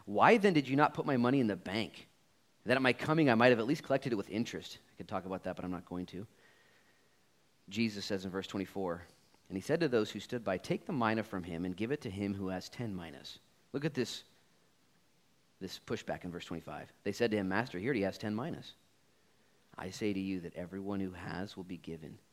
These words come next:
And people would say, "This isn't fair." He, or, do you, do you see the unfairness of this? "He already has ten. He gets another one? That's not fair." You're right. It's not fair. It's wise. Listen, please. Jesus, the noble king, looks at this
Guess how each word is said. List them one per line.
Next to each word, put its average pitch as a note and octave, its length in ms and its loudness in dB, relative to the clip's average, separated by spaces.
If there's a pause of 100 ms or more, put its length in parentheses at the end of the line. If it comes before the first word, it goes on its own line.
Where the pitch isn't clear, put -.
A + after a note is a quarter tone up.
(960)
And F2+ 60 -8
people B2 200 0
would C#3 80 0
say, A2+ 120 0
"This G#2+ 160 -2
isn't C#3+ 240 -2
fair." A2+ 400 2
He, A#2+ 160 0
or, D3+ 80 6
do A#2+ 220 -10
you, D#3+ 200 4
do C3 120 0
you F3+ 40 2
see G3+ 140 2
the F3+ 100 10
unfairness D3+ 440 8
of D#3+ 80 0
this? F#3+ 260 0
"He - 80 4
already A#3+ 200 10
has A3 200 12
ten. B3 220 10
He G3+ 80 10
gets G3+ 160 8
another G3+ 340 12
one? D#4 220 12
That's F4+ 100 10
not - 220 10
fair." F3+ 280 12 (120)
You're G#2+ 100 -2
right. A#2+ 240 2 (640)
It's - 140 -14
not D#3 120 2
fair. F2+ 400 0 (440)
It's F2 200 -6
wise. - 680 -8 (1200)
Listen, F#2+ 260 -6
please. C#2+ 380 -16 (960)
Jesus, G2+ 760 -2
the F#2 80 -4
noble G#2+ 320 0
king, E2+ 420 -8 (540)
looks A#2+ 260 -6
at C3+ 160 -4
this - 240 -4